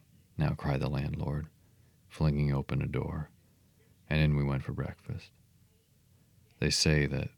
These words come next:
men who have seen the world thereby become quite at ease in manner,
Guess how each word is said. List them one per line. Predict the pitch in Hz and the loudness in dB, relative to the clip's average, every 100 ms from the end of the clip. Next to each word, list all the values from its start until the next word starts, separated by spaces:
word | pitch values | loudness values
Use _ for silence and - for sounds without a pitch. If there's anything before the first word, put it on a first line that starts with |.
| _ _ _ | _ _ _
men | 101 76 76 71 | -6 0 0 2
who | 71 | 0
have | 71 - | -2 -2
seen | 76 | -2
the | 69 | 0
world | 67 67 67 69 76 - _ _ _ _ | 0 0 -2 -2 -6 -10 _ _ _ _
thereby | - 71 - 67 | 0 2 2 0
become | 69 - 69 69 | -2 -2 -2 -2
quite | - 71 71 | -2 -2 0
at | 65 - | -4 -2
ease | 71 69 71 | -2 0 -2
in | 69 | -4
manner, | 71 69 69 82 | -2 -4 -4 -6